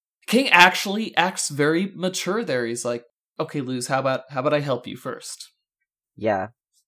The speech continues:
Speaker 1: And then, of course, they do make explicit his, uh, his feelings later on. But, oh, man, you really feel for him. Like,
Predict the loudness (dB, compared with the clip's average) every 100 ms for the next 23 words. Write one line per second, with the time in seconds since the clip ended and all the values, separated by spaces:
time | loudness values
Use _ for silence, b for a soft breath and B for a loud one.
0 | _ -2 2 2 2 0 0 0 0 0
1 | 0 -2 -6 -8 -8 -6 -6 -8 -8 -8
2 | -8 -10 -10 -8 -8 -6 -4 -4 -6 -4
3 | -2 -2 -2 -4 -4 -10 -16 _ _ -10
4 | -8 -8 -14 _ _ _ _ -4 -2 -2
5 | -6 -6 -6 -4 -2 0 0 0 0 -2
6 | -6 -8 -10 -14 -18